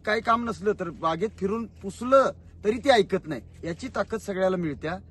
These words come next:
सर्व शेतकरी बंधूंनी काय, हा माझा सर्व जो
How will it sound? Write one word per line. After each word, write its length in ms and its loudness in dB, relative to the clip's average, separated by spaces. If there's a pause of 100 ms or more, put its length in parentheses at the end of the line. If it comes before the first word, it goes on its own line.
(560)
सर्व 280 0 (180)
शेतकरी 340 -2
बंधूंनी 380 -2
काय, 280 -4 (480)
हा 280 2
माझा 300 0
सर्व 360 0 (300)
जो 640 2